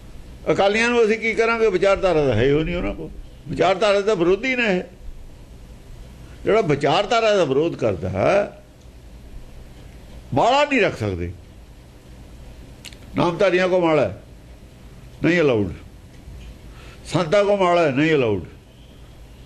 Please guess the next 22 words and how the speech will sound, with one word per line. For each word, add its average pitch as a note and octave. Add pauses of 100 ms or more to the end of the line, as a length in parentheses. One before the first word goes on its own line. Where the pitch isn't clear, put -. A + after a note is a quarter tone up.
(2250)
ਉੱਥੇ A3+
ਮਾਲਾ A3+
ਨਹੀਂ E3
ਦੇਖੋਗੇ A#2+
ਤੁਸੀਂ A2+ (260)
ਸਿੰਧੀਆਂ C#3+
ਕੋਲ, A2 (2000)
ਮਾਲਾ E3+
ਨਹੀਂ B2+
ਦੇਖੋਗੇ। F2 (1900)
ਨਾ C#3+
ਬਣਦੇ C#3+
ਨੇ, G#3+ (1900)
ਨਾ D3+
ਉਹ F3
ਕਿਤੇ D3+ (600)
ਉਹਨਾਂ C#3
ਦੇ B2
ਪ੍ਰਚਾਰ G2
ਹੈ F#2
ਮਾਲਾ E2
ਦਾ। D2